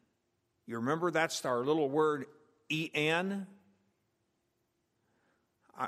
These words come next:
I, I've got a little picture coming back to me sometime soon, a piece of cheese with some mice on it. <laughs>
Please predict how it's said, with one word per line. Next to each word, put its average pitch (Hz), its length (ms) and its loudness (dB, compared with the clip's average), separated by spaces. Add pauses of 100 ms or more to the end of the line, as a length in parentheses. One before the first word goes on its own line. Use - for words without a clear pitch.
I, 135 180 0
I've 123 120 -6
got 160 200 4
a 147 40 -4
little 147 260 0
picture 196 460 -4
coming 127 380 -4
back 120 340 0
to 131 100 -6
me 120 120 -6
sometime 147 600 -4
soon, 120 520 -6 (100)
a - 60 -16
piece - 260 0
of - 80 -14
cheese 117 540 -6
with 113 120 -10
some 110 180 -10
mice 139 400 -2
on 107 220 -6
it. 120 100 -10 (1040)
<laughs> 120 140 -10